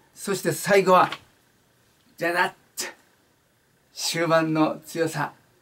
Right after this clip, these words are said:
見事でしたね。見事に勝ち切りました。それが、あー、百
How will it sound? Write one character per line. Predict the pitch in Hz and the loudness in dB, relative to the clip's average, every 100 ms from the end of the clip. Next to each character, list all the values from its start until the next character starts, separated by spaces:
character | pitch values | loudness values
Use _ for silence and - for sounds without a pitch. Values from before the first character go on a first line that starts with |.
| _ _ _ | _ _ _
見 | - 135 147 165 | -8 -2 2 4
事 | 208 185 | 4 4
で | 156 | 2
し | 143 | 0
た | 131 | 0
ね。 | 156 - _ _ _ _ | -2 -4 _ _ _ _
見 | 127 127 131 147 160 147 | -10 -6 0 2 2 2
事 | 190 190 185 | 2 0 -2
に | 185 - - _ _ _ _ | -2 -2 -8 _ _ _ _
勝 | - | -16
ち | - | -12
切 | 135 | -10
り | 127 | -10
ま | |
し | 131 | -10
た。 | - - - _ _ | -10 -12 -14 _ _
そ | - 143 | -16 -6
れ | 143 | 0
が、 | 139 139 - - | 0 0 -4 -12
あ | - 127 135 | -2 2 2
ー、 | |
百 | 131 139 135 143 135 147 139 135 | 0 -4 -4 -2 -2 -4 -4 -6